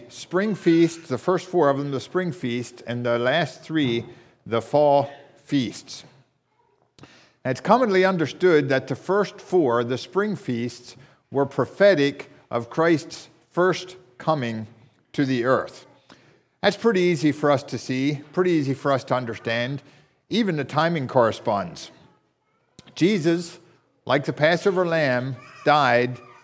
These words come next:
in our place. When did that happen?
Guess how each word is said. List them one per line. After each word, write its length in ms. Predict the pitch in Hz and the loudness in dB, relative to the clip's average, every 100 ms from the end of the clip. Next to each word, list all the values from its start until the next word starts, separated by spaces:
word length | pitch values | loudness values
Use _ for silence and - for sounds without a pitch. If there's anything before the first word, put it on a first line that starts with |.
| _ - | _ -6
in 160 | 120 | -2
our 160 | 123 131 | 2 0
place. 640 | 131 139 101 - - - _ _ _ - _ _ | 2 0 0 -4 -14 -20 _ _ _ -20 _ _
When 200 | - 110 | -6 -2
did 140 | 135 135 | -2 2
that 180 | 147 139 | 2 2
happen? 460 | 156 165 214 233 | 0 0 -4 -6